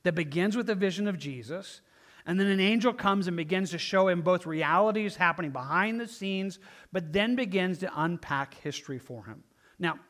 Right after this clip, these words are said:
important for us right now is we know when that happens.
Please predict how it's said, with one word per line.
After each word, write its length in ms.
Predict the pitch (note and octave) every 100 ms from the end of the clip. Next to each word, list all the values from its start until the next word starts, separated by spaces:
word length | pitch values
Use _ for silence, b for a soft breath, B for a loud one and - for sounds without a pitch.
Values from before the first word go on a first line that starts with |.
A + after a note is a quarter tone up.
| -
important 480 | E3+ F#3+ G#3 A3+ F#3
for 140 | F#3+
us 220 | G3 G3
right 240 | G3 E3+ D#3+
now 400 | F#3 F3+ D3 - B B
is 160 | E3+ F3+
we 100 | G3
know 180 | F#3+ F#3
when 360 | F3 A#3 C4+
that 180 | G#3 C3
happens. 520 | B2+ A2+ - - -